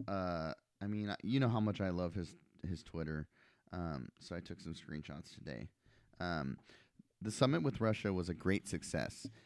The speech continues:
except with the real enemy of the people, the fake news media.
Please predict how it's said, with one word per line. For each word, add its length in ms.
except 760
with 240
the 100
real 480
enemy 380
of 100
the 80
people, 540
the 100
fake 300
news 240
media. 440